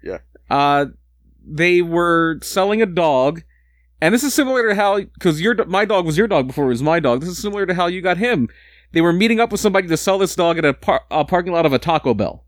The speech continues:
Speaker 1: Okay, so that's not exactly how I got my dog. I mean,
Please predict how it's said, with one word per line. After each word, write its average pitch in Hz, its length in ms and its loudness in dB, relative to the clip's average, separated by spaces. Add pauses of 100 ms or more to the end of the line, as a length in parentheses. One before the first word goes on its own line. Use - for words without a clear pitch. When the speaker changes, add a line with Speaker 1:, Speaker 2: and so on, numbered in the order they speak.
Speaker 1:
Okay, 160 340 -4
so 208 240 0
that's 226 320 -2
not 170 200 0
exactly 156 520 -2
how 151 240 0
I 139 100 -2
got 151 180 -2
my 151 100 -2
dog. 151 320 -2 (580)
I 190 60 0
mean, 185 320 0